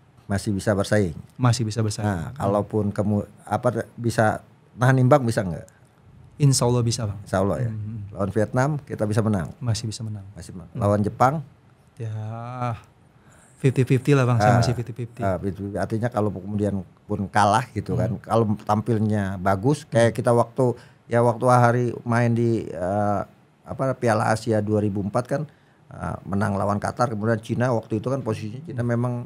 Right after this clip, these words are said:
Speaker 1: luar biasa
Speaker 2: Hmm.
Speaker 1: gitu kan, diunggulkan, kita kalah, tapi mainnya bagus gitu, kan. Ya kan, yang penting kemudian lawan Korea Selatan
Speaker 2: Hmm.
Speaker 1: yang juga tim unggulan waktu itu juga kita kalah, eh, tapi, eh, mainnya juga kita luar biasa lawan Arab Saudi dua ribu empat juga itu.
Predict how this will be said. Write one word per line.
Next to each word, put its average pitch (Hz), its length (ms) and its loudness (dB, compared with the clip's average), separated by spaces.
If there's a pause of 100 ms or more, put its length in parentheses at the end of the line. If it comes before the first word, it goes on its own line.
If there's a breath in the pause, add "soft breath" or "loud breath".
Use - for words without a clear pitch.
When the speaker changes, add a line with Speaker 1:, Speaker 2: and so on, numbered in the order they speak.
Speaker 1:
luar 104 220 0
biasa 101 480 0
Speaker 2:
Hmm. 107 100 0
Speaker 1:
gitu 101 160 -4
kan, 107 220 -2
diunggulkan, 101 720 -2 (280 loud breath)
kita 90 200 -6
kalah, 110 560 0 (300)
tapi 156 240 -4
mainnya 160 260 0
bagus 156 380 2
gitu, 110 260 -2
kan. 98 140 0
Ya 107 160 -2
kan, 160 100 -4
yang 123 160 -2
penting 117 380 -4
kemudian 120 400 -2
lawan 113 280 0
Korea 107 280 0
Selatan 131 520 0
Speaker 2:
Hmm. 117 300 -6
Speaker 1:
yang 104 160 0
juga 110 360 2
tim 104 400 0
unggulan 113 400 2
waktu 110 340 -2
itu 127 160 -4
juga 120 240 -4
kita 95 400 -4
kalah, 110 480 -2 (380 loud breath)
eh, 87 340 -6
tapi, - 320 -6 (300)
eh, 98 500 -2
mainnya 107 340 -2
juga 113 220 -4
kita 120 400 -4
luar 98 180 -2
biasa 95 300 -4
lawan 98 180 -2
Arab 98 220 0
Saudi 104 260 0
dua 113 160 0
ribu 98 220 -2
empat 101 240 -6
juga 98 180 -8
itu. 85 140 -8